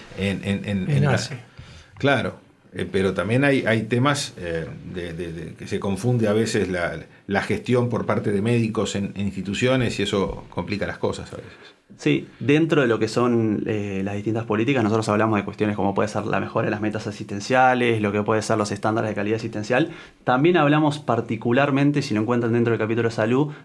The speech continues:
Speaker 3: de lo que pueden ser los de la, la declaración de conflictos de interés.
Speaker 1: Ese es, exactamente.
Speaker 3: De muchas veces médicos
Speaker 2: En el interior.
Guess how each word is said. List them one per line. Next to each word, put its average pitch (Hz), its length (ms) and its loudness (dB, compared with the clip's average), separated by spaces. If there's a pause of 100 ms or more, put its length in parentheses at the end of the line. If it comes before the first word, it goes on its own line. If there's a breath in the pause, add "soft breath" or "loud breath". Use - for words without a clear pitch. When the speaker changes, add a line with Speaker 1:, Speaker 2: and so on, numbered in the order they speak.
Speaker 3:
de 123 100 2
lo 123 80 4
que 117 120 2
pueden 127 160 2
ser 131 140 0
los 123 120 2
de 117 80 4
la, 110 140 2
la 107 80 2
declaración 110 440 0
de 120 120 0
conflictos 110 400 -2
de 117 60 -2
interés. 107 440 0
Speaker 1:
Ese 107 240 -2
es, - 140 -4
exactamente. 104 640 -4
Speaker 3:
De 110 120 0
muchas 117 280 2
veces 123 300 0
médicos 131 500 4
Speaker 2:
En 139 60 6
el 135 100 4
interior. 120 460 2